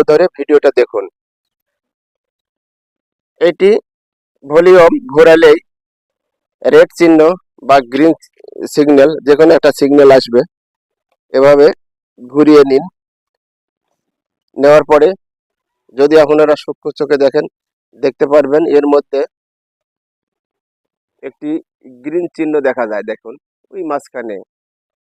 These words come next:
মাঝখানে গ্রিন চিহ্নটা যে দেখা যায়, ওইটি লক্ষ্যস্থানে রেখে আপনি টার্গেট করেন, ট্রিগার টেপেন, ইনশাল্লাহ একশোতে একশোই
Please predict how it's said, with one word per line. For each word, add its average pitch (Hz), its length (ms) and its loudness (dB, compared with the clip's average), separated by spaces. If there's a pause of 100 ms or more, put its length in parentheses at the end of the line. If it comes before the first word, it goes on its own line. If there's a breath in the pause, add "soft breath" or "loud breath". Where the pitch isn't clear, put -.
(160)
মাঝখানে 151 480 -8
গ্রিন 160 240 -6
চিহ্নটা 156 380 -6
যে 147 40 -4 (100)
দেখা 147 240 -6
যায়, 156 200 -6
ওইটি 151 260 -16 (600)
লক্ষ্যস্থানে 156 720 -8 (100)
রেখে 151 280 -6
আপনি 139 180 -8 (240)
টার্গেট 131 320 -10 (2000)
করেন, 156 240 -6 (840)
ট্রিগার 160 340 -6
টেপেন, 160 300 -8 (680)
ইনশাল্লাহ 151 540 -4 (540)
একশোতে 147 480 -10
একশোই 143 300 -8